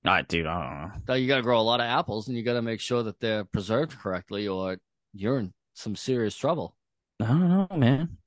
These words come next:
Speaker 1: They got mad apples up there. McIntosh, various red types of delicious, Northern Spy, Spartan,
Speaker 2: Buddy,
Speaker 1: Cortland, Gala,
Speaker 2: wh-,
Speaker 1: Golden Delicious.
Speaker 2: what's your favorite apple?
Speaker 1: Green apple, all day.
Speaker 2: Granny Smith?
Speaker 1: Gi-,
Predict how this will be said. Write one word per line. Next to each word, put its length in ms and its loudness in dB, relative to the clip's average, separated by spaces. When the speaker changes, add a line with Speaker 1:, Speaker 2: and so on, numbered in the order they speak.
Speaker 1:
They 140 6
got 160 8
mad 260 8
apples 380 6
up 140 -2
there. 240 0
McIntosh, 680 6
various 340 6
red 240 6
types 280 6
of 80 0
delicious, 520 4
Northern 340 6
Spy, 420 6
Spartan, 540 4
Speaker 2:
Buddy, 200 0
Speaker 1:
Cortland, 480 4
Gala, 400 6
Speaker 2:
wh-, 40 -4
Speaker 1:
Golden 280 6
Delicious. 640 4
Speaker 2:
what's 200 -2
your 100 -2
favorite 400 -2
apple? 420 -8
Speaker 1:
Green 220 6
apple, 440 2
all 140 6
day. 260 2
Speaker 2:
Granny 240 -2
Smith? 340 -4
Speaker 1:
Gi-, 60 -20